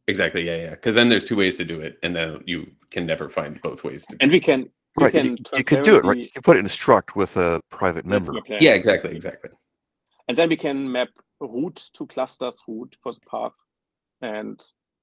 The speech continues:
Speaker 2: um, an organization would be a clusters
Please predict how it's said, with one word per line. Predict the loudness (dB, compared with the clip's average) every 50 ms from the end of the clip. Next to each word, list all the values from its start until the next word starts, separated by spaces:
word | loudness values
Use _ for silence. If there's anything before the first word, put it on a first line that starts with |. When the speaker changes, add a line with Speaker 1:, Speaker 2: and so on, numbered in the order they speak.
| _ _
Speaker 2:
um, | -10 -8 -8 -8 -8 -10 -12 -14 -18 -18 _ _
an | -2 0 2
organization | 2 4 4 4 2 2 2 2 2 2 0 -4 -6 -6
would | -6 -10 -10 _
be | -12 -10 -10 -10 -10 -10 -12 -14 -14 -16
a | -16 -16 -16
clusters | -8 -6 -4 -4 -4 -6 -8 -10 -10 -10 -18 -20 -20 _